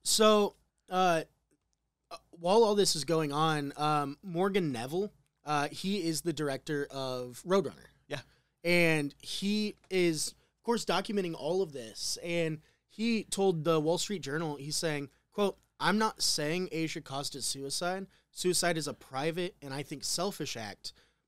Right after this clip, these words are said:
Speaker 1: But what I'm trying to do is paint a picture of the different factors in Bourdain's life at the time of his death."
Speaker 2: I wanna just take a quick second to also,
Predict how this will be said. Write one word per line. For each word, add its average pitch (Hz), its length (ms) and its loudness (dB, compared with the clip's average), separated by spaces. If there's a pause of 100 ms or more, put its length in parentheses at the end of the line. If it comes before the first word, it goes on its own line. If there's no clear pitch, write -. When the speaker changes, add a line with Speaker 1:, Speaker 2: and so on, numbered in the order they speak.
(120)
Speaker 1:
But 139 140 -4
what 175 140 2
I'm 180 140 0
trying 170 220 -4
to 156 80 -2
do 180 240 0
is 139 140 -6
paint 185 340 -6
a - 20 -10
picture 165 500 -4
of 139 140 -10
the 147 100 -8
different 156 360 -8
factors 147 420 -8
in 139 100 -10
Bourdain's 131 460 -10
life 120 340 -8 (320)
at 143 240 -4
the 156 80 -4
time 127 380 -8
of 104 100 -14
his 98 160 -14
death." - 320 -18 (640)
Speaker 2:
I 196 120 -2
wanna 269 240 0
just 135 240 -8
take 147 160 -6
a 110 80 -8
quick 123 340 -8
second 120 360 -6
to 98 80 -10
also, 113 560 0